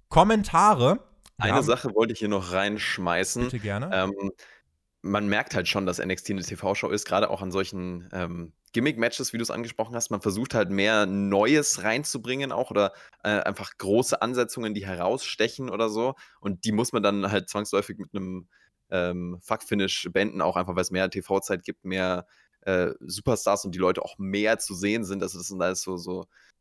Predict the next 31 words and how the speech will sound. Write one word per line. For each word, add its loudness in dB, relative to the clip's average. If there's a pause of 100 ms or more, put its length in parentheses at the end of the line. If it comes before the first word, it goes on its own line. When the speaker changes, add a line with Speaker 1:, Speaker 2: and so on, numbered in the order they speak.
(140)
Speaker 2:
ja, 0
leider 4
klassische 2 (220)
Entwicklungen. -2
Ich -6
wür-, 4
wollte 2
nur -2
noch -4
mal -2
rausstellen, -2 (340)
wie 0 (840)
sehr 2
es -6
mich -6
beeindruckt, -4 (220)
was -2
W -2
W -4
E -2
im -6
Performance -4
Center 0
und -4
in -6
der 2
Ausbildung -2
von -2
Wrestlern 0
und -6
auch 4